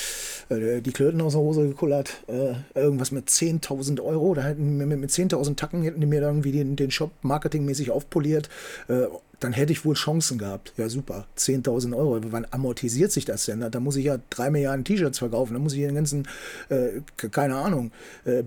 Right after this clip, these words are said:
Putins, äh, ka-, Putins Armee da mit ausrüsten, was ich niemals machen würde. Aber, also das ist, äh, weiß ich nicht.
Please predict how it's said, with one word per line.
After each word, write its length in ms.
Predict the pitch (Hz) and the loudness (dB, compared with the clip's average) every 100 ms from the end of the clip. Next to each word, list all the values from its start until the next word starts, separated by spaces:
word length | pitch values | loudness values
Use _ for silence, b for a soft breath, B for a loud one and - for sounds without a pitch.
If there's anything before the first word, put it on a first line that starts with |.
| - | -4
Putins, 500 | - - 160 156 - | -2 2 4 4 2
äh, 520 | - 151 143 139 147 123 - - - - - - - 220 - - - - - | 0 2 2 2 -2 -6 -8 -10 -12 -18 -14 -12 -12 -12 -18 -20 -20 -20 -2
ka-, 220 | 151 - 156 - - - | -2 -2 -10 -14 -6 0
Putins 320 | 180 156 - | 2 2 2
Armee 300 | 147 180 208 | 4 6 6
da 220 | 143 - - 147 - | 4 -2 -10 -12 -8
mit 240 | 147 143 | -2 0
ausrüsten, 580 | - 139 113 117 - 123 | 2 0 0 0 0 0
was 80 | 117 | -2
ich 100 | 143 | 2
niemals 240 | 165 135 | 2 2
machen 240 | 170 170 117 | 0 0 0
würde. 280 | 110 110 - B B - | 0 -2 -8 B B -2
Aber, 340 | 123 123 123 - - - - - | 0 0 -4 -10 -20 -20 -16 -8
also 180 | - 104 | -6 -4
das 220 | 101 - | -2 0
ist, 240 | - - | 0 0
äh, 220 | - 104 104 B - - | -2 -6 -8 B -10 -4
weiß 180 | 107 | -4
ich 80 | 95 | -4
nicht. 220 | 95 - | -8 -12